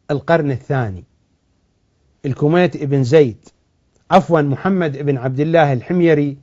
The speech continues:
هذا غير السيد الحميري، السيد الحميري هو من شعراء القرن الثاني. من شعراء القرن الثاني الكميت بن زيد وإسماعيل بن محمد الحميري، هذا هو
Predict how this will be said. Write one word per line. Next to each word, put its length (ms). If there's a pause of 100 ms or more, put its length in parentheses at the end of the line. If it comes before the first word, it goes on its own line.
(280)
هذا 240
غير 480
السيد 380
الحميري، 580 (280)
السيد 400
الحميري 680 (320)
هو 140
من 120
شعراء 480
القرن 340
الثاني. 480 (2500)
من 100
شعراء 500
القرن 360
الثاني 580 (560)
الكميت 720
بن 200
زيد 440 (800)
وإسماعيل 1040
بن 160
محمد 500
الحميري، 640
هذا 460
هو 380